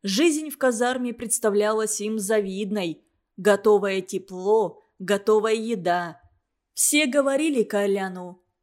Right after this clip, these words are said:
«И не думай уходить из казармы». Побег домой считали делом безнадёжным. Убегать пробовали многие, но всех поймали.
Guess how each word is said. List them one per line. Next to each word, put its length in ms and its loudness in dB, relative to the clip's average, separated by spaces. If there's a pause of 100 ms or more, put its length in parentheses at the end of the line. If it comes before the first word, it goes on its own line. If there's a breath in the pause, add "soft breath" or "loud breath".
(240)
«И 220 4
не 240 -2
думай 480 -2
уходить 600 -4
из 200 -6
казармы». 1080 0 (800)
Побег 460 0
домой 360 -4
считали 500 -2
делом 420 -4
безнадёжным. 960 -6 (300)
Убегать 640 4
пробовали 560 0
многие, 680 -4 (280)
но 220 2
всех 680 -2
поймали. 680 -2